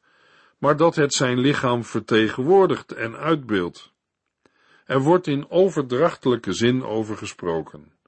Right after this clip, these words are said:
Zoals het brood wordt gebroken, zo zal zijn lichaam worden verbroken, uitgeleverd en gedood. En zoals het brood wordt uitgedeeld, zo wordt de verlossing door zijn lichamelijke dood uitgedeeld.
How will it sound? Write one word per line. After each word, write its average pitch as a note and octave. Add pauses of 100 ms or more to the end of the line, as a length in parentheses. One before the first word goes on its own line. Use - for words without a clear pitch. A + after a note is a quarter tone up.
(500)
Zoals G#2
het G2+
brood B2
wordt B2
gebroken, A#2 (320)
zo F#3+
zal D#3+
zijn F3+
lichaam E3
worden C#3
verbroken, C3+ (380)
uitgeleverd G#2+
en E2+
gedood. A#2+ (680)
En C#3
zoals F3
het C#3
brood F3
wordt C#3
uitgedeeld, D#3 (280)
zo F3
wordt E3
de D3+
verlossing C#3
door C3
zijn A#2+
lichamelijke C3+
dood D3
uitgedeeld. F#2